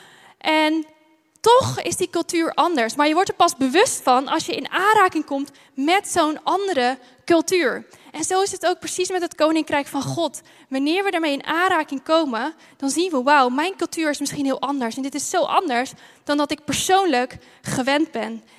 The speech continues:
En dan pas kom je daar dus achter.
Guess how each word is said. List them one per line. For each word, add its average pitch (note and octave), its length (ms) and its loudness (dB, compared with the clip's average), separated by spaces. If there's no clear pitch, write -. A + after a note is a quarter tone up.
En B3+ 140 -4
dan D#4 260 0
pas B3 320 -2
kom D4 220 -4
je C4 60 0
daar A#3 180 -2
dus A3 320 -8
achter. A3 460 -8